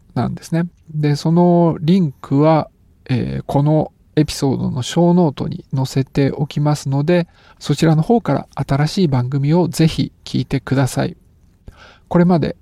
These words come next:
あの、ランダムポッドお付き合いいただいてどうもありがとうございました。では、新番組の方でまたお会いしましょう。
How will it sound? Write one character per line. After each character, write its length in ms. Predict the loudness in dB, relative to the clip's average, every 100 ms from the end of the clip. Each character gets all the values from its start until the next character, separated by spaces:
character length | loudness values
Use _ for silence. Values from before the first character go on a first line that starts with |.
| _ _
あ 160 | -6 -4
の、 120 | -2
ラ 140 | -2 0
ン 60 |
ダ 100 | 0
ム 80 | -2
ポ 120 | 0
ッ 60 | -2 -2
ド 180 | -6 -4
お 80 | -6
付 180 | -6 -4
き 140 | -2
合 100 | 0
い 120 | -4 -6
い 40 |
た 160 | -4 0
だ 120 | 0
い 80 | 0
て 320 | 2 2 0 2
ど 140 | 2
う 20 |
も 220 | 2 -2 -10 -6
あ 140 | 0
り 100 | 2
が 140 | 2
と 140 | 0 -4
う 180 | -8 -8
ご 140 | -4
ざ 140 | 0
い 60 | 2
ま 120 | 0
し 80 | -2
た。 160 | -6 -10 _ _ _ _ _ _ _ _ _ _ -20 -20 -20 _
で 80 | 0
は、 140 | 0 0
新 220 | 0 2
番 160 | 2
組 140 | 0 0
の 100 | -2
方 240 | 0 0
で 180 | 0 -4 -6
ま 160 | -6
た 260 | -2 -2 -2 _ _ -2
お 160 | 0
会 160 | 0 -2
い 40 |
し 160 | -4 -4
ま 120 | -4
し 120 | -2
ょ 160 | -6
う。 40 | -8